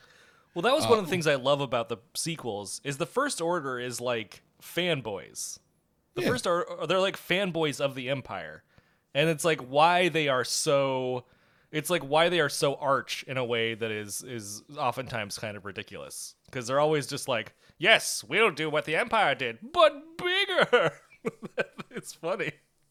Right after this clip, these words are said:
Speaker 2: Yeah, it, it, it takes, I don't know, for me, I'm just like, "Okay." It, it, was anything, mem-, it's like, "Hey, we have tie fighters, but we fit two people in 'em this time." You go, "Oh, okay, I guess." <laughs> That's
Speaker 1: Yep.
Speaker 2: cool. <laughs>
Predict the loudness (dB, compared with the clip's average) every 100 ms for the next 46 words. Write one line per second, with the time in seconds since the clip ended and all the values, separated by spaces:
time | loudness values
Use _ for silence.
0 | _ _ _ -6 0 2 2 2 2 2
1 | 2 -2 -2 -2 0 0 0 -2 -4 -4
2 | 0 2 2 2 4 4 2 2 4 2
3 | 2 2 0 0 -2 -2 0 0 -2 -10
4 | -20 _ _ _ _ _ _ _ _ _
5 | _ _ _ _ _ 0 2 2 -2 -4
6 | 0 2 4 4 4 2 2 2 2 0
7 | 2 2 2 0 0 2 2 2 2 0
8 | 0 0 0 0 0 0 -4 -4 -2 -2
9 | 0 -2 0 2 2 2 0 0 0 0
10 | 0 0 0 0 -2 -2 -6 -4 -2 -2
11 | 0 0 -2 0 2 2 0 -2 -2 0
12 | 4 4 4 0 -2 -8 -10 -10 -4 0
13 | 4 4 4 4 2 0